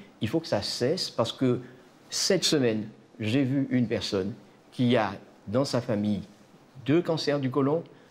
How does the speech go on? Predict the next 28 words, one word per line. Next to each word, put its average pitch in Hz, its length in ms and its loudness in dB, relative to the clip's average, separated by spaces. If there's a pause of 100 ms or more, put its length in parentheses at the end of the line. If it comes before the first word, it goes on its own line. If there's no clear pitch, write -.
(100)
Elle, 104 160 0
la 98 320 -4 (100)
troisième, 165 720 2 (640)
elle 104 140 -2
va 104 200 -2
en 95 80 0
mourir 123 600 2 (280)
parce 110 160 -6
que 101 100 -2
c'est - 180 -2
diagnostiqué 156 680 0
à - 60 0
un 113 80 0
stade 123 320 -2 (340)
trop - 340 -2
tardif. 92 500 -6 (280)
Alors 147 240 2
que 131 100 0
dès 185 380 2
le 196 140 4
premier 123 300 2
cancer, 85 440 -8 (360)
on 185 180 4
aurait 127 260 2
pu 208 280 -2
mettre 165 300 2
à 143 60 0
l'abri 147 400 0